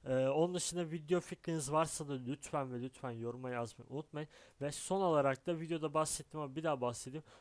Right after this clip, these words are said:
Rocket Pass almadan önce ya da Ö M mağazasından bir şey almadan önce şuradan benim I D Gal kodumu kullanırsanız sevinirim. Bakın hatta ben de alayım bir tane sizin için, e, yüz kredimi feda edeyim şuradan.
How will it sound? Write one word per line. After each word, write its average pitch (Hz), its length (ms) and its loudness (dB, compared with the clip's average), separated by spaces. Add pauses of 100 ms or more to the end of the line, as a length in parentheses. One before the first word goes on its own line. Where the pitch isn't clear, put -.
(120)
Rocket 147 340 0
Pass 175 200 0
almadan 165 460 2
önce 131 280 -2
ya 139 160 2
da 143 140 -4
Ö 135 60 0
M 151 120 4
mağazasından 143 640 -2
bir 123 60 -10
şey 147 260 -4
almadan 147 360 2
önce 135 280 -8
şuradan 143 440 -2 (640)
benim 160 220 0
I 156 320 2
D 151 80 0
Gal 131 240 4
kodumu 143 360 -4
kullanırsanız 143 520 -6
sevinirim. 156 560 -4 (680)
Bakın 156 240 -2
hatta 151 300 2
ben 156 220 2
de 135 40 4
alayım 123 260 2
bir 127 100 -8
tane 123 280 0
sizin 139 340 -6
için, 139 400 -10
e, 120 560 -4 (120)
yüz 143 280 -8
kredimi 127 420 -4
feda 147 400 0
edeyim 147 220 -6
şuradan. 151 460 -4